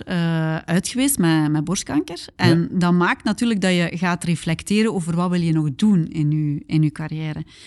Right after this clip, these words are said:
Speaker 1: En er zijn twee dingen waar ik, waar ik mij echt nog wil op focussen.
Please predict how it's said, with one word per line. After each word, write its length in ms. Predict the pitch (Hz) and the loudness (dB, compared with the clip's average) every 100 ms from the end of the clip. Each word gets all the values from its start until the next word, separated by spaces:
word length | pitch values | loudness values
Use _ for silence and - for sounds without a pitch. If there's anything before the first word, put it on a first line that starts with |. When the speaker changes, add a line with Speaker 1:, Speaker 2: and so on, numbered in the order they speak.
| - | -2
Speaker 1:
En 100 | 208 | 4
er 60 | 220 | 6
zijn 200 | 226 226 | 6 2
twee 320 | 196 254 294 | 2 2 4
dingen 400 | 214 269 294 294 | 4 4 4 2
waar 240 | 202 208 208 | -2 0 0
ik, 140 | 202 - | -4 -8
waar 180 | 190 196 | -2 -2
ik 120 | 196 | 2
mij 220 | 196 185 | 2 2
echt 220 | - 233 240 | 0 -2 0
nog 160 | 240 | -2
wil 180 | 202 190 | 0 -2
op 220 | - 165 | -2 -8
focussen. 720 | - 180 196 - 330 - 392 | -6 -2 -2 -4 -8 -8 -10